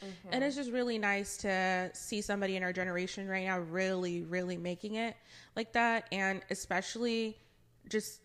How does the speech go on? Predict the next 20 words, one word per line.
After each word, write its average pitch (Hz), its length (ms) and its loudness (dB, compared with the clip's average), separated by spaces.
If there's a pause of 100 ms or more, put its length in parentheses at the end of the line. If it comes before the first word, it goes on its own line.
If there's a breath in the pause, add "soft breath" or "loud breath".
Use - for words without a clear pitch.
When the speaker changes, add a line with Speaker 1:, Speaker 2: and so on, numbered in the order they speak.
(500)
Speaker 2:
how 226 200 4
fast 214 500 -2
he 208 140 -4
just 185 340 -8
blown 190 280 4
up 226 300 0 (200)
is 190 160 -2
insane. 190 560 2
And 180 100 2
I, 175 300 -2
I 190 40 0
just - 260 -8
couldn't 190 280 0
be 185 140 0
happier. 190 500 0
And 185 240 0 (400 loud breath)
wow, 185 240 8
it's, - 340 -6 (600)
it's - 160 2
awesome. 190 540 4